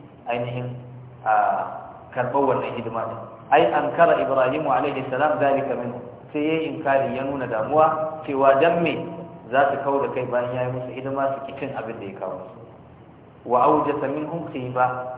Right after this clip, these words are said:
kuma ya bayyana tsoro daga gare su. Ma'ana tsoron cewa su wane ne waɗannan da za a yi wannan hidima su ƙi taɓawa. Domin in mutane ne na gari, baƙi na ƙwarai ba sa yin haka.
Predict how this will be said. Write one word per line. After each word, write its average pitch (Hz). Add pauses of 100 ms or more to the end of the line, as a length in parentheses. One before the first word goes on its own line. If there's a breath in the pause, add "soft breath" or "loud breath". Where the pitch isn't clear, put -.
(140)
kuma 139
ya 147
bayyana 151 (100)
tsoro 127
daga 117
gare 117
su. 120 (1040)
Ma'ana 131
tsoron 156 (220)
cewa 147
su 143
wane 170
ne 160
waɗannan 143
da 127
za 139
a 139
yi 135
wannan 127
hidima 127
su 120
ƙi -
taɓawa. - (840)
Domin 127
in 196
mutane 175
ne 156
na 151
gari, 156 (400)
baƙi 127
na 156
ƙwarai 156
ba 185
sa 135
yin 123
haka. -